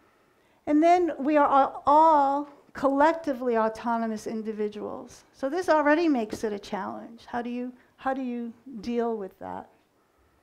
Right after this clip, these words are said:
So we share intentions. And the biggest part about sharing intentions, it's supposed to be the earth down there, is that we have a common world. So not only are we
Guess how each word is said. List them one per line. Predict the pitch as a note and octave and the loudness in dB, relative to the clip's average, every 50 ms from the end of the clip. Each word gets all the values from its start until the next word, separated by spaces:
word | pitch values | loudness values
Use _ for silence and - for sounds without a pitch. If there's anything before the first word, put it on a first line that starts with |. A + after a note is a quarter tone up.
| _ _ _ _ _ _ _ _ | _ _ _ _ _ _ _ _
So | - - E4 | -8 -6 -4
we | D4+ D#4 D#4+ | -2 -2 -2
share | C#4+ - - - E4+ D#4 D#4+ D#4+ | -4 -4 -4 0 2 4 4 4
intentions. | D#4 D#4 D4 D4 C4+ D#4 D#4 D#4+ D4+ - - A#3 - - - - - - | 4 2 0 0 -2 0 0 0 -2 -2 -6 -10 -12 -12 -16 -18 -10 -6
And | - C4 C4+ | -4 -2 -2
the | C4 | -2
biggest | C4 D4 E4 F4 F#4 G4 F4+ - - | -2 -2 -2 -2 -2 -4 -6 -8 -4
part | - D4+ C#4 C4+ | 0 0 2 2
about | C4 A#3+ C4 B3 - - | 2 0 0 -2 -2 -4
sharing | - - C4 B3 A#3+ A#3+ A#3 A#3 | -6 -6 -4 -4 -4 -4 -6 -8
intentions, | A3+ A3+ - A#3 A#3+ A#3 A3+ - A#3+ A3+ A3 A3+ | -8 -10 -8 -8 -8 -8 -8 -8 -10 -8 -8 -8
it's | A3+ A3+ - | -10 -10 -14
supposed | - - C#4 C#4+ C#4+ C#4+ - | -8 -6 -4 -4 -4 -6 -8
to | - B3 | -12 -10
be | G#3+ A#3 A3+ A3 | -8 -8 -8 -8
the | G#3+ G3+ F#3+ - | -8 -10 -10 -8
earth | - B3 B3+ B3+ A#3+ - - _ | -6 -4 -4 -4 -6 -10 -14 _
down | - G3+ G3+ G3+ G3 G3 | -8 -8 -6 -6 -8 -8
there, | G3+ G3 G#3 G#3+ G#3+ A3 - - - _ _ | -8 -8 -8 -8 -10 -12 -18 -20 -20 _ _
is | C4+ C4 | -10 -2
that | - D4 C#4+ | 0 0 0
we | D4 C#4 C#4+ C#4+ | 2 2 2 6
have | D4 C#4+ C4+ | 6 6 6
a | C4+ C4+ | 6 2
common | C4+ - B3+ C4 B3 B3 C4 B3+ B3+ B3 B3 A#3+ | -2 0 2 2 4 4 2 0 0 -2 -2 0
world. | B3 B3 C4 C4+ B3+ G3 F3+ G3 G3 G3 - - - _ _ _ _ _ _ _ _ _ _ _ | 0 2 2 2 2 0 -2 -4 -8 -14 -18 -20 -20 _ _ _ _ _ _ _ _ _ _ _
So | - - C#4+ | -6 -2 -2
not | C4+ C4+ C#4 C#4 C#4 | 0 2 2 2 4
only | C#4+ C#4+ C#4+ C#4 C4 B3 A#3+ A#3+ | 2 2 0 0 -2 -2 0 2
are | A#3 A#3 | 2 2
we | A3+ A#3+ A#3+ A#3+ A#3 | 2 0 -2 -2 -4